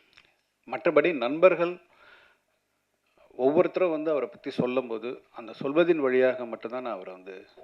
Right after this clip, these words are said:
தெரிஞ்சுக்கிறேன். அப்ப எனக்கு வந்து அவர் வந்து ஃபர்ஸ்ட் லுக்ல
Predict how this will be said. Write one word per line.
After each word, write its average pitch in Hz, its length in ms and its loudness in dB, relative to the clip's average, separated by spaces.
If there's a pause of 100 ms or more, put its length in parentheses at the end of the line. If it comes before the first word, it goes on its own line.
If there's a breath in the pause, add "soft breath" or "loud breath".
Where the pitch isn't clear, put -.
(140)
தெரிஞ்சுக்கிறேன். - 420 -16 (1700 soft breath)
அப்ப 147 180 0
எனக்கு 135 240 -2
வந்து 131 160 -8
அவர் 123 160 -6
வந்து 117 400 -8
ஃபர்ஸ்ட் 127 280 -4
லுக்ல 139 520 0